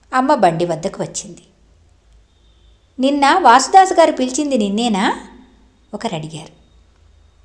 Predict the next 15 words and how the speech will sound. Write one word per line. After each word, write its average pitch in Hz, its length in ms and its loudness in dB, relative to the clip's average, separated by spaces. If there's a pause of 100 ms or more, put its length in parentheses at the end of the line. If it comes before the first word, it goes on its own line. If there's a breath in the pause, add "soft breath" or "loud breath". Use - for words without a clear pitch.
(560)
"అవన్నీ 170 340 -4
తర్వాత 226 360 2
మాట్లాడుకుందాం, 233 760 0 (460)
ముందు 240 180 0
లోపలికెక్కనివ్వండి." 220 1040 0 (1600)
"పాపం 190 300 0
చిన్నపిల్ల" 196 560 -2 (720)
అని 196 120 -4
ఒకరంటే, 175 560 -6 (1000)
"మనకే 190 460 2
ఇరుగ్గా 285 400 4
ఉన్నది" 208 360 0 (480)
అని 453 200 0
ఇంకొకరు 196 380 -2
నసిగారు. - 520 -12